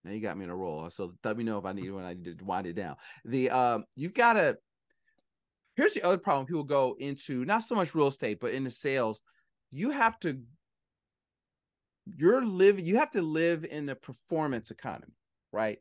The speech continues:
So there's no check waiting for you on Friday. You have to make shit happen, right?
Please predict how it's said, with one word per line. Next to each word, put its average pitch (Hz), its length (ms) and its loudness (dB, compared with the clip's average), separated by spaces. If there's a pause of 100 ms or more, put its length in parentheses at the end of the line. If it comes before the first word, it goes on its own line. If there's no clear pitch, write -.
(220)
So 127 360 2
there's 185 220 -2
no 175 300 2
check 175 340 0
waiting 156 400 2
for 143 220 -4
you 131 240 -2
on 123 120 -2
Friday. 120 460 -2 (120)
You 127 100 -6
have 156 220 -2
to 151 80 -6
make 139 220 -4
shit 135 220 -6
happen, 180 400 -4 (240)
right? 120 260 2